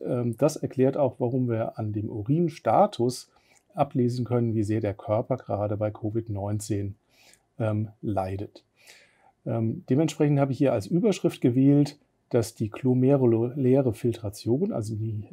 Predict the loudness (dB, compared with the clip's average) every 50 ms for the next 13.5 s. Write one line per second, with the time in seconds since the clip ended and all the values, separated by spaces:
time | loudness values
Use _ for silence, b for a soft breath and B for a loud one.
0 | -8 -4 0 2 4 4 2 2 0 -4 -2 0 0 0 0 -2 -4 -2 0 0
1 | 0 0 -2 -4 -4 -4 -2 -2 -2 -2 -6 -8 _ _ _ _ _ -4 -4 -2
2 | -2 -4 -6 -4 -2 0 0 -2 -4 -6 -8 -10 -10 -8 -8 -4 0 2 4 4
3 | 2 0 -4 -18 _ _ _ _ _ _ _ _ _ _ -2 -2 -2 0 -2 -2
4 | -4 -4 -4 -6 -6 -4 -4 -4 -4 -4 -4 -6 -6 -4 -2 -2 -2 -2 -2 -4
5 | -2 0 0 2 0 -2 -4 -6 -6 -4 -2 -2 -2 -2 -2 0 2 2 2 2
6 | 2 0 -2 -2 -4 -4 -6 -6 -6 -4 -2 -2 -2 0 0 -2 -2 -4 -8 -6
7 | -6 -6 -4 -4 -4 -6 -4 -4 -6 -8 -6 -8 -6 -6 -8 -8 -12 -14 -16 -18
8 | _ _ _ _ _ _ _ _ _ _ _ _ _ _ _ _ _ b b b
9 | b b b b b b b b b b b b b b b -4 -2 2 2 2
10 | 4 4 2 2 2 2 2 2 2 0 0 0 0 0 0 0 2 2 2 4
11 | 4 4 4 2 0 -2 -2 0 2 2 2 0 -2 -2 0 0 0 0 -2 -6
12 | -6 -4 -2 -2 -2 -2 -2 -2 -2 -2 -2 -2 -4 -4 -4 -4 -2 0 0 0
13 | 0 -2 -2 -4 -4 -4 -10 -18 -20